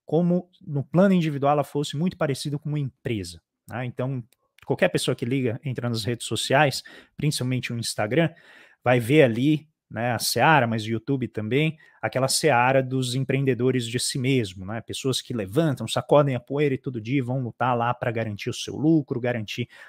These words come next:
a sua renda, e aí tem todas as formas de enriquecimento, e como acompanha toda essa forma de, de enxergar o mundo, uma certa cosmologia, uma certa, inclusive um conjunto de princípios morais pra autoavaliação do indivíduo,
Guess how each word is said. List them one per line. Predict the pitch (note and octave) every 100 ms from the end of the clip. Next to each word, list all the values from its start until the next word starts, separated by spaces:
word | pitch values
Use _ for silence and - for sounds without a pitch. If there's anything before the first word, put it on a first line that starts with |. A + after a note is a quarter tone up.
| -
a | -
sua | - F#2+
renda, | F2 F#3 E3+ C#3+ A#2+
e | B2+
aí | B2 A2
tem | A2+
todas | G#2+ F#3+ E3+ C3
as | -
formas | - C3+ D3 C3+
de | A#2
enriquecimento, | A2+ A2+ B2+ A#2 - A#2 F3 F#3 - - - F#3+
e |
como | G#3 - F#3+ B3+ C4+ C4+ B3+ A#3 -
acompanha | E3 F3+ E3+ C3 B2 A#2 G#2 F#2+ _ _ -
toda | G3+ A#3
essa | D3+ - - A2+ F#2+ _ _
forma | - E3 A3 D#3+ B2
de, | A2+ G#2 - _ _ -
de | A#2
enxergar | B2+ B2 A2+ A2+ A2
o |
mundo, | A#2+ F3+ G3+ A2 - _ _ _
uma | - E3 F3+
certa | - E3 D#3+ E3+ F#3 F3 _
cosmologia, | F#3+ F#3 D#3 F#3+ G3 D#3+ A#2 D3+ C3+
uma | B2+
certa, | A#2+ - D3 D#3+ E3+
inclusive | E3 E3+ D3 C#3 G3
um | G#3+
conjunto | F#3 D#3 G3+ F3
de | E3
princípios | - D3+ - F3 F#3 C3+
morais | D#3+ G3 D3+ F#3 F#3 -
pra | - C#3
autoavaliação | F#3+ F3+ C#3 A#2+ A#2 G#2+ - C3
do | C3
indivíduo, | C3+ B2 G#2 - _